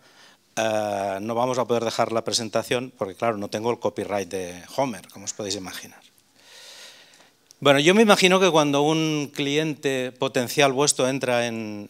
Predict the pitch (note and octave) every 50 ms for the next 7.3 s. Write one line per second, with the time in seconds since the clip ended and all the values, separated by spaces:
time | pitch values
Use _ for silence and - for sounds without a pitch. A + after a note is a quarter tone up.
0 | - - - A#2+ A2+ A2 G#2+ G#2 G2+ G2+ F#2 F2+ F2+ - - - A#2 A#2 G#2+ -
1 | A2 - B2 G#2+ - A#2+ A#2 B2+ C#3+ C3+ C3+ B2+ B2 D3+ G#3+ - _ _ _ _
2 | _ - - - - - - D3 C#3+ C#3+ D3 E3+ F#3+ G3+ G3 F#3 F#3 F#3+ F#3+ F3+
3 | F#3 - D3+ C#3+ C#3 B2+ B2 A#2+ C3 A#2 - A#2+ - - B2 - - B2+ C3 D3
4 | F3 G#3+ B3+ - _ _ _ _ _ _ - A2+ - B2 B2 D#3+ E3+ D#3 C3+ C3+
5 | A#2+ - - C#3 C#3+ D3+ E3 D#3+ D3 D3 C#3 C3+ B2+ A#2 A#2 A2+ G#2 G#2+ - -
6 | C#3 C#3+ C#3+ C#3+ C3 C3+ C3 B2+ B2 A2+ - - B2 A2+ A#2 A#2 A2 - B2+ A#2+
7 | - - D#3+ E3 E3+